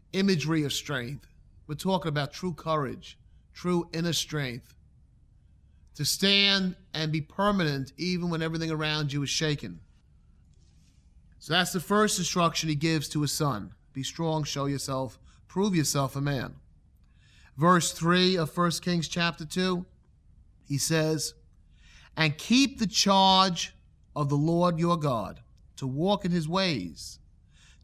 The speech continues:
to keep his statutes, his commandments, his judgments,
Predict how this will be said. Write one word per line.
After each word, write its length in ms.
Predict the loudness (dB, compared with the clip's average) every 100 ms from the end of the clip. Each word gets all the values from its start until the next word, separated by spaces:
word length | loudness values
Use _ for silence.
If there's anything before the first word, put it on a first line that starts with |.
| -4
to 180 | 0
keep 460 | 0 2 2 2 2
his 360 | 0 2 2 0
statutes, 920 | 2 2 2 0 -4 -4 -8 -12 -14 -20 _ _
his 200 | -6 -6
commandments, 880 | -2 2 4 4 0 -4 -8 -14 -14 -18 -20 -20 _
his 320 | 0 2 0
judgments, 840 | 0 2 2 2 0 0 -6 -10